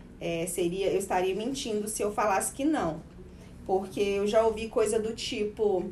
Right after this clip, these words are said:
"Você tem, você nem tem barba, como é que você vai fazer a minha?" Eu já ouvi coisa do tipo. Então,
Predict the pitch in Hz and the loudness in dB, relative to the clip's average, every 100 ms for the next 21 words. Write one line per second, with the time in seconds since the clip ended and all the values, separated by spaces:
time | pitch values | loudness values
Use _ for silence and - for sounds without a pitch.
0 | - - - - 202 262 247 247 214 208 | -10 -16 -14 -2 0 2 2 0 -2 -4
1 | 220 254 214 269 254 - 214 254 220 226 | -6 -4 -4 -2 -4 0 0 0 -2 -4
2 | 233 - 214 208 196 185 156 190 - - | -6 -6 -6 -4 -4 -4 -4 -8 -14 -16
3 | - - - 196 190 190 202 208 185 202 | -16 -16 -10 -8 -6 -6 -8 -8 -8 -6
4 | 208 - 247 214 208 196 214 226 269 | -8 -6 -8 -8 -8 -6 0 2 2